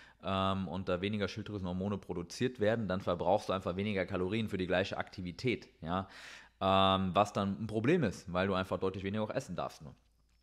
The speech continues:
Kommen wir aber gleich zu. Ansonsten, wie gesagt, andere Hormone,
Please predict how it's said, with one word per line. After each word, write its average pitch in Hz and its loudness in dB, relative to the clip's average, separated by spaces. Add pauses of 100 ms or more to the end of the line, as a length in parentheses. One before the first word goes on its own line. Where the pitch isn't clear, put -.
(180)
Kommen 101 -2
wir 104 4
aber 101 4
gleich 98 4
zu. - -14
Ansonsten, 104 -2
wie 104 -2
gesagt, 92 -2
andere 110 0
Hormone, 110 2